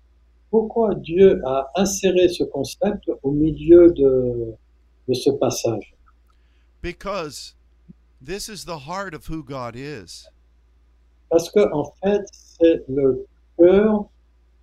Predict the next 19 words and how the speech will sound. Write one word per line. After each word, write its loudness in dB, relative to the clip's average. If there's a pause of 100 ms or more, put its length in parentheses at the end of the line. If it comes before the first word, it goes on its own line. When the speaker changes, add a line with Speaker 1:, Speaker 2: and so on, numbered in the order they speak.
(120)
Speaker 1:
euh, -2 (800)
dont 2 (420)
c'est 0 (340)
la 0
façon 2
dont 2
le -2 (100)
cœur 6
de 2
Dieu 2
est -10 (160)
fait. -2 (300)
Speaker 2:
It -8
is -12
the -16
essence -12
of -14
our -10
partnership -12